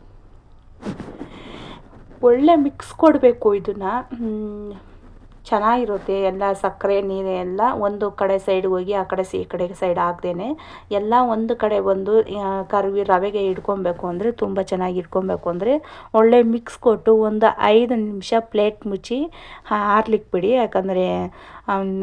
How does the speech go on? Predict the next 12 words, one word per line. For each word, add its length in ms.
ರವೆ 320
ಹರಳಬೇಕು 720
ಅಂದ್ರೆ 300
ಅದು 180
ಆ 80
ಥರ 200
ಮಾಡಬೇಕು. 560
So 340
ನಾನು 280
ದ್ರಾಕ್ಷಿನ, 580
ಹುರಿದಿಟ್ಟಿದ್ದಂಥ 840
ದ್ರಾಕ್ಷಿನ 500